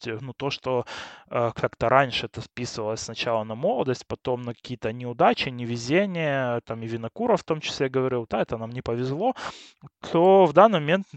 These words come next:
на мой взгляд, становится уже понятно, что Лопес, э, у него просто огромные проблемы с контролем именно, э,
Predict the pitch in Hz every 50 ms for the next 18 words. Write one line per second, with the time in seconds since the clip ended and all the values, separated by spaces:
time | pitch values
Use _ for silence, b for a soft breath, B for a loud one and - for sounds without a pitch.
0 | 127 123 - 143 135 135 127 117 135 156 - - 120 123 131 131 - - 120 120
1 | 117 113 - - 113 117 123 135 143 - 127 113 - - - - 107 107 117 135
2 | - - 120 110 - - - - - 110 113 113 110 107 107 110 123 110 110 107
3 | - - 113 110 113 120 127 123 - - 117 - - 107 104 113 120 120 117 113
4 | 110 - - 113 107 113 123 120 113 110 - - - 113 107 - 127 127 123 107
5 | 104 101 104 - - 110 107 104 104 101 104 B B B B B B B B B
6 | B - - - - - 104 - - - - - - - - - - - - -
7 | -